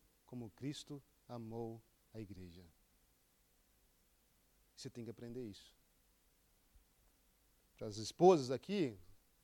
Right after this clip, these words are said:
chegou a sua vez de cutucar aí, pessoal. Trate o seu,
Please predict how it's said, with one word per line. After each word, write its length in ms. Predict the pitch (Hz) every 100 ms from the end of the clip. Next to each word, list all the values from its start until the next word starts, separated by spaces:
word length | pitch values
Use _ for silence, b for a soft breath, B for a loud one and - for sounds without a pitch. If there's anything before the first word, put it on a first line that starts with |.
| -
chegou 240 | - 113 113
a 40 |
sua 220 | 104 117
vez 200 | 107 120
de 60 | 104
cutucar 460 | - 117 110 - 107
aí, 160 | 170
pessoal. 400 | 151 110 113 98 - - - - - - - - - - - - - - - - - - - - - - - - - - - - - - - - - - -
Trate 480 | 147 165 214 220 160
o 40 |
seu, 300 | - 165 147